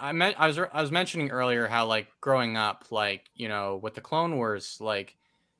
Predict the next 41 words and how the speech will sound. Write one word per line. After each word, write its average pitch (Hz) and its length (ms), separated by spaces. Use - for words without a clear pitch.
you 143 80
didn't 165 220
have 127 500
a 127 60
fandom 139 480
that 117 120
resembled 113 460
anything 135 420
like 104 220
the - 80
sort 113 180
of 98 100
fandom 117 440
you 98 60
have 98 200
now 123 300
with 113 100
Star 104 320
Wars, 95 440
but 117 320
there 147 100
was 143 140
a 143 100
very, 139 380
like, 123 180
secular 120 520
sort 117 200
of 107 80
Star, - 340
like, 113 200
Clone 147 240
Wars 135 180
community 104 640
on 98 220
YouTube, 120 500
and, 101 260
um, 104 440
I 139 120
played 143 360
a, 117 180
um, 98 340